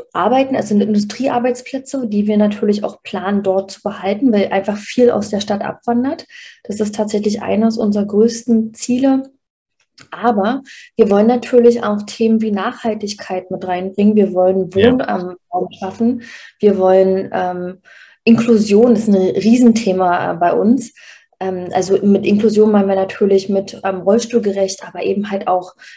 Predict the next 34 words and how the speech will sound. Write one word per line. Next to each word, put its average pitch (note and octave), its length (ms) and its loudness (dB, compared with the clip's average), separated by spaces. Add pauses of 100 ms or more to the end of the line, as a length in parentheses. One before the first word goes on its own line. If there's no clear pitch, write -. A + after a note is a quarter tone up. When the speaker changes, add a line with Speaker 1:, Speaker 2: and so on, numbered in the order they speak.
(160)
Speaker 1:
ähm, F3+ 380 -4 (800)
gerade G3+ 260 0
so G#3 180 2
was - 400 -4
binär, A3 380 6
also F#3+ 180 0
diese G3 280 -4
ganze G#3 400 0
Gender-Diskussion, G#3 1200 -2 (280)
Religion, A3+ 480 4
Kulturen, G#3 840 -2 (160)
alles A3 280 -2
wollen G#3 160 0
wir G#3 60 -2
dort G3 220 -6
natürlich G3+ 420 -6
inkludieren. G#3 540 0
Und G#3 160 -2
das G#3 100 -4
ist A3 160 -6
eben G#3 260 -6
halt G#3 220 -4
ein, G3 240 -2 (380)
ein G3+ 80 -2
schönes C4 500 2
Projekt A3 420 0
und G#3+ 80 2
das G#3+ 140 2
eben A3+ 140 4
halt G#3+ 160 4
ganzheitlich F#3 580 -2
gesehen. F3 340 -6
Also F#3 200 -4
tatsächlich B3 640 0